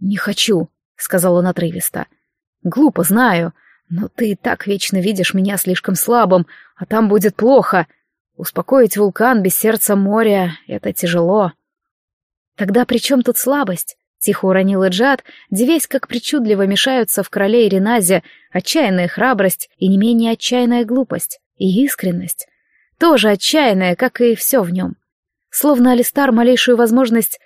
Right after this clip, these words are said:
скрыть что-то считал трусостью. Опасный и тяжелый труд — это как бой. Кто обвинит в слабости воина, готового к бою?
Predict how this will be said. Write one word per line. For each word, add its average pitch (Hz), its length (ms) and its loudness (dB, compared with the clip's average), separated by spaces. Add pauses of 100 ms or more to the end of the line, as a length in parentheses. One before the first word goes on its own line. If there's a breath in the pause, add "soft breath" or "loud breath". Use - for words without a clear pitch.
скрыть 330 380 0
что-то - 340 -2
считал 254 380 -2
трусостью. - 640 -4 (480)
Опасный 208 560 -4
и 196 40 -4
тяжелый 214 440 2
труд — 262 320 0 (260 soft breath)
это - 140 -6
как 247 160 0
бой. 214 420 2 (520)
Кто 233 340 -2
обвинит 208 420 0
в - 40 -6
слабости 214 480 0
воина, 240 460 4
готового 233 560 2
к 214 100 -6
бою? 175 540 -2